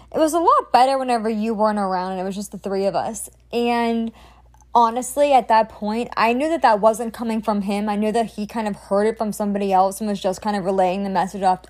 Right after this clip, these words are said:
off of me. Um, and so that stuff really sucks to hear,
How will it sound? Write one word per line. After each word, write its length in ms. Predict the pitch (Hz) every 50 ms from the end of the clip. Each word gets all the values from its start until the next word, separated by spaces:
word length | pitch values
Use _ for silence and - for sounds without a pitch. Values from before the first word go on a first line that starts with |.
| _
off 180 | 175 180 185 -
of 140 | 185 180 165
me. 320 | 190 190 190 202 220 285 - - - - - - - - - -
Um, 500 | - 254 247 233 226 208 190 185 190 202 - - - - _ -
and 240 | - - 254 262 240
so 540 | - - 285 269 262 262 254 247 247 226 - - - _
that 420 | - 240 208 240 240 320 403 -
stuff 380 | - - - 277 269 269 269 269 -
really 300 | 208 220 226 226 233 240
sucks 480 | 233 - - - 233 185 214 208 - -
to 120 | - 226
hear, 420 | 202 - 208 190 196 202 214 220